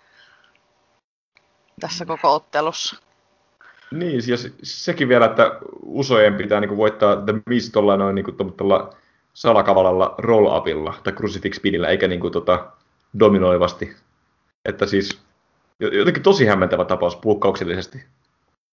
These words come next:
Speaker 2: Joo. Ja muutenkin mä tässä ottelussa huomasin, että Houstonin yleisö ei tarjonnut tätä mykkäkoulua vaan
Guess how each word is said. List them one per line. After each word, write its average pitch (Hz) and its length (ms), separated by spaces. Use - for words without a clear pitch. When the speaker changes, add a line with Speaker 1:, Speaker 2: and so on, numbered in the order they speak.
Speaker 2:
Joo. 87 580
Ja 175 80
muutenkin 180 500
mä 175 260
tässä 98 340
ottelussa 87 600
huomasin, 90 460
että - 360
Houstonin 95 540
yleisö 85 380
ei 98 320
tarjonnut 95 360
tätä 95 160
mykkäkoulua 85 840
vaan 101 520